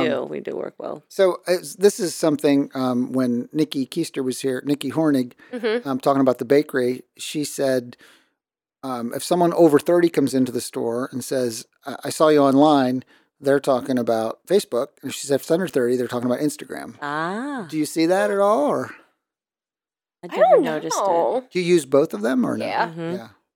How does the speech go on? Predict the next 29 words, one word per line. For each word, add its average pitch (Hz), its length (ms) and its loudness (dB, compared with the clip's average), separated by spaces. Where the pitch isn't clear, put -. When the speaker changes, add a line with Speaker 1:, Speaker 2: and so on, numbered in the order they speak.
Speaker 2:
No, 160 80 -6
you're 156 160 -2
covering 165 340 2
all 127 140 0
those 113 160 -6
bases 117 400 -12
then. 175 140 -8
Speaker 1:
Yep. - 60 -6
Speaker 3:
Right. - 120 -10
You 214 100 -4
got 220 240 -2
to. - 240 -12
Speaker 2:
Yeah. 104 220 -8
Speaker 1:
Word 269 140 4
of 185 60 0
mouth 170 420 0
works, 165 360 -6
too. 185 340 -2
Speaker 2:
Yeah, 156 180 2
that's 151 200 2
true. 190 120 -6
Speaker 1:
People. 190 360 -6
You 190 140 -10
go 185 100 -4
to 180 80 -4
events 180 460 -4
and 170 100 -10
people. 175 460 -8
Speaker 3:
Mm-hmm. 240 300 -10